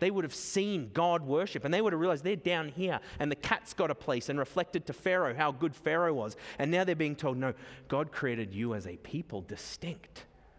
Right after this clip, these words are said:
handcrafted you out of the dust of the ground." Not only that, God breathes his what? His breath. His breath is his spirit. It's the same word in the Hebrew.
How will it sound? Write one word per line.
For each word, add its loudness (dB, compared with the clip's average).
handcrafted -6
you -12
out -2
of -4
the -2
dust -6
of 0
the -2
ground." -4
Not 0
only 2
that, 0
God -2
breathes -4
his -6
what? -4
His -16
breath. -10
His -2
breath -4
is -4
his -4
spirit. -4
It's -12
the -8
same -2
word 2
in 0
the -2
Hebrew. -4